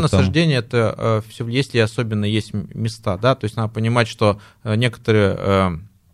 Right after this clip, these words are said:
Speaker 2: зелёные насаждения убираются, там, с целью организации как раз
Speaker 1: Да.
Speaker 2: парковочного пространства. Э, такие примеры есть, то есть их много. Э,
Speaker 1: Мгм.
Speaker 2: даже детские площадки убирают, чтобы организовать парковочное пространство. И такие случаи есть.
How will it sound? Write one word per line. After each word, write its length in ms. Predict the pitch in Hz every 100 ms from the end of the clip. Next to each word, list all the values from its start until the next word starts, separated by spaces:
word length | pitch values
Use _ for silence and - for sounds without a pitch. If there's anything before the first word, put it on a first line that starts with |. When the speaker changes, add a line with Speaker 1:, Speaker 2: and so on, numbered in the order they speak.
| _ _ _ -
Speaker 2:
зелёные 400 | 110 120 131 113 104
насаждения 680 | 104 120 110 120 120 104
убираются, 720 | 95 98 117 170 202 - 107 95
там, 220 | 98 92
с 60 |
целью 280 | - 110 95
организации 600 | 98 101 110 107 104 98
как 100 | -
раз 140 | - 82
Speaker 1:
Да. 80 | 78
Speaker 2:
парковочного 500 | 113 117 98 - 95
пространства. 560 | 107 - 110 - 95 - -
Э, 340 | 98 98 95 - -
такие 260 | 110 127
примеры 460 | 117 110 110 104 98
есть, 460 | 101 135 185 - - - - -
то 60 | -
есть 140 | -
их 140 | 107 107
много. 540 | 110 143 156 131 113 - - _
Э, 180 | 95 107
Speaker 1:
Мгм. 100 | 104
Speaker 2:
даже 220 | 143 127 113
детские 400 | 143 - - 107
площадки 600 | 107 104 147 165 - -
убирают, 720 | 113 104 101 104 151 120 - -
чтобы 320 | - 104 95
организовать 460 | 98 101 95 110 139
парковочное 480 | 110 - 110 113 107
пространство. 540 | 110 - 101 87 -
И 20 | 101
такие 320 | 107 - 139
случаи 400 | - 113 - 101
есть. 220 | 92 -